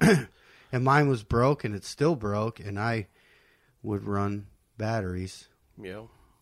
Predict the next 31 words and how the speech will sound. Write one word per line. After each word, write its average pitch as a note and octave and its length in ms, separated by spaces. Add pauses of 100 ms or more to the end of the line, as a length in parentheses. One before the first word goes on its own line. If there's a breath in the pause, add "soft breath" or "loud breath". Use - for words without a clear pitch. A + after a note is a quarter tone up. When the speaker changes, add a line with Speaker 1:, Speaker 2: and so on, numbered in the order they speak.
(540 soft breath)
Speaker 2:
At A2 100
least F3+ 340
you E3+ 220
had C3+ 180
the G#2+ 60
battery F#2+ 340
pack. - 180
Speaker 1:
I B2+ 140
had C3+ 120
the A#2+ 60
battery F#2+ 340
pack, F#2+ 340
Speaker 2:
Well, C3 80
Speaker 1:
which C3+ 60
Speaker 2:
then E3 160
we D3+ 140
Speaker 1:
helped. B2+ 140
Speaker 2:
wouldn't D3 200
turn C#3+ 220
it A#2+ 80
off. A2 380
Speaker 1:
I B2 100
wouldn't B2 240
turn A2+ 160
it F#2 100
off. A2 160
I'd F#2 140
just F2 180
leave G2 140
it F2+ 60
running, F#2+ 420